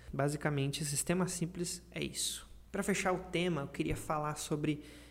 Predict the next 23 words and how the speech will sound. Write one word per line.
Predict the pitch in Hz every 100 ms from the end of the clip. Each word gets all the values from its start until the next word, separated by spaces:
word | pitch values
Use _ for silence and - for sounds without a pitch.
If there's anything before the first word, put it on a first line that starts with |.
| - -
como | - 220 214
é | 208
importante | 190 190 165 - - 156 175 185 180 - 123 -
você | - 143 139 - - 151 143 139
fazer | - 135 131 170
esse | 165
exercício | 151 139 127 147 117
de | 127
clareza, | - 120 127 170 147
né? | 139 151
Fechando | 151 - 165 151
tudo | 135 -
que | -
a |
gente | 151 -
falou, | 139 127 123 123 - -
fazer | - 139 139 143
esse | 185 185
exercício | 160 151 - 139 143
de | 131
clareza, | - 131 123 139 156 143 139
se | - 151
autoconhecer, | 147 147 - - 143 123 117 - - 160 160